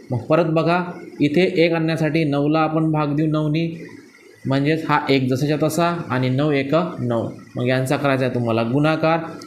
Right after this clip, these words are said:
आठ नऊ बहात्तर. किंवा आठ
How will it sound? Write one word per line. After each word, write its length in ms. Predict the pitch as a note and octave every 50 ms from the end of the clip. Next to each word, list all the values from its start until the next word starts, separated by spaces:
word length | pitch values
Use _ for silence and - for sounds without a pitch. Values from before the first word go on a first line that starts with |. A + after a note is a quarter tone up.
| - - -
आठ 260 | C3 C3 C3+ C3+ C#3+
नऊ 400 | C#3 C#3 C#3+ D#3+ F#3 G3 G3 - C3
बहात्तर. 540 | A#2+ A#2 B2 B2 B2+ B2 - - - B2 A2 F#2+ - - - -
किंवा 300 | - F#3 F#3+ F#3 E3 B2 G#2 - - - - - - - - - -
आठ 260 | C3 D3+ E3+ F#3 -